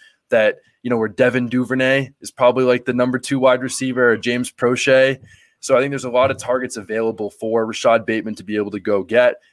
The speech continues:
And then I went with probably who's going to end up as my guy overall this season in Trey Lance. Again, the rushing upside, we talked about it, how amazing that he's going to be.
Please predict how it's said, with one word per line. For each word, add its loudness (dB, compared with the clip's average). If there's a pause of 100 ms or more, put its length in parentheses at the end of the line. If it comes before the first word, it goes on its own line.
(160)
And -6
then 0
I 2
went 2
with -6
probably 2
who's -2
going 0
to 0
end -2
up -2
as -8
my 0
guy 2 (360)
overall 4
this -4
season -6
in -10
Trey -6
Lance. -8
Again, -10
the -12
rushing -2
upside, 2
we -10
talked 0
about -2
it, -6
how 0
amazing -6
that -12
he's -8
going -6
to -10
be. -8